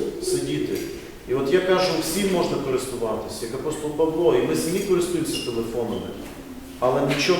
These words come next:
не має мене прив'язати. Я можу, маю собі в будь-який момент сказати, що можу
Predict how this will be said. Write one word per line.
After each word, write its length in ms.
не 120
має 160
мене 260
прив'язати. 840
Я 60
можу, 180
маю 260
собі 240
в 60
будь-який 300
момент 180
сказати, 280
що 160
можу 200